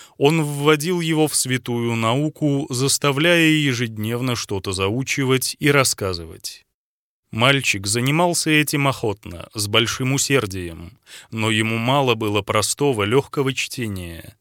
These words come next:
Уже с того времени искал он большего и делал выводы более глубокие. Отцу доставлял он немало хлопот своим вопросом. В чем цель богодухновенной книги?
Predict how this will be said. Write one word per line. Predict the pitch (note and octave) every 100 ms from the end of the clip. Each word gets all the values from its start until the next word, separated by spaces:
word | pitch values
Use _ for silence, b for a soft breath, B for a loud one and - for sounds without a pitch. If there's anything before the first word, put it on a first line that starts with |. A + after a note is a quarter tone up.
| _
Уже | - G#2+ G#2+
с | -
того | A#2 G#2 G#2
времени | A2+ B2+ A#2+ G2+ F#2 F#2+
искал | B2 A2+ - D#3 D3+
он | D3 C3+
большего | C3 D#3 D3+ - C#3+ C#3 C#3
и | - A2+
делал | G#2 G#2 G#2 G#2+
выводы | G2+ B2 C3 B2+
более | B2 G2 F#2+ F#2+ G2+
глубокие. | A2 A2+ B2 B2+ A2+ E2+ E2 E2 - _ _ _ _ _ _
Отцу | - A2 - - E3+
доставлял | D#3+ D#3 - D3 F3 F3
он | E3 D#3 D3+
немало | D3 C#3 C3+ C#3 C3+
хлопот | B2+ A2 G#2+ G#2 G#2
своим | - A2 G#2 F#2+ G2
вопросом. | G#2+ G#2+ A#2 G#2 - E2+ F2+ G2 _ b b b b b
В | -
чем | - D#3 F3 E3+
цель | - D#3 D3+
богодухновенной | D#3 D3+ C#3 C3 - B2+ A#2 G#2 G2 G#2 A2
книги? | A2 D3+ C#3+ A#2 G2+ G#2